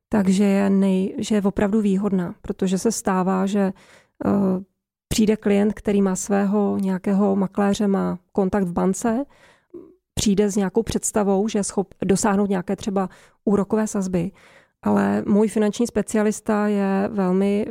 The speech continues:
šikovný a kreativní i v tom, že on spolupracuje i s lidmi v regionech. Takže když bych to velmi zjednodušila, teďkon snad,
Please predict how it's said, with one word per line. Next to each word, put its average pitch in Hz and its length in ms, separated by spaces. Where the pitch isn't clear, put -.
šikovný 202 440
a 208 40
kreativní 196 500
i 226 40
v - 100
tom, 190 240
že 214 120
on 202 140
spolupracuje 196 720
i 196 300
s 185 60
lidmi 190 260
v 196 60
regionech. 185 600
Takže 196 220
když 180 180
bych 220 160
to 240 120
velmi 214 280
zjednodušila, 185 840
teďkon 190 640
snad, 190 260